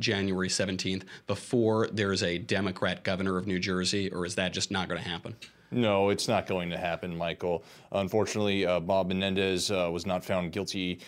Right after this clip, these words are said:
Speaker 2: uh, in court, and the Democrats
Speaker 1: He
Speaker 2: certainly
Speaker 1: wasn't found innocent either, by the
Speaker 2: Uh,
Speaker 1: way.
Speaker 2: no,
Speaker 1: And,
Speaker 2: no,
Speaker 1: and
Speaker 2: no,
Speaker 1: by the
Speaker 2: no.
Speaker 1: way, that trial had nothing to do with the sex stuff. That trial was just about corruption.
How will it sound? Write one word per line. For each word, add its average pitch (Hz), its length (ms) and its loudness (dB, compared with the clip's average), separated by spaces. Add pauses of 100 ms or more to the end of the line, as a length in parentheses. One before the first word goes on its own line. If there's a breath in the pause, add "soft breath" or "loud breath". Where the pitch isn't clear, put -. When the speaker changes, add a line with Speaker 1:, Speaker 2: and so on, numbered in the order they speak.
(280 loud breath)
Speaker 2:
uh, 78 60 0
in 92 200 -2
court, 160 440 4 (100)
and 101 480 0
the 92 100 -2
Democrats 120 640 2
Speaker 1:
He - 220 2
Speaker 2:
certainly 190 140 6
Speaker 1:
wasn't 123 220 6
found 135 160 4
innocent 131 340 4
either, 110 240 2
by 85 160 -2
the - 80 0
Speaker 2:
Uh, 151 80 6
Speaker 1:
way. 151 100 6
Speaker 2:
no, 151 120 6
Speaker 1:
And, - 80 8
Speaker 2:
no, - 80 6
Speaker 1:
and 220 80 8
Speaker 2:
no, - 60 8
Speaker 1:
by 247 40 4
the 226 80 6
Speaker 2:
no. 233 60 6
Speaker 1:
way, 190 80 4
that 165 180 2
trial 165 380 0
had 123 140 0
nothing 139 340 2
to 131 60 0
do 120 140 2
with 110 120 0
the 107 40 -4
sex - 320 0
stuff. - 300 -4
That 104 160 -2
trial 113 260 2
was 101 140 -2
just 123 260 0
about 117 220 0
corruption. 101 580 -2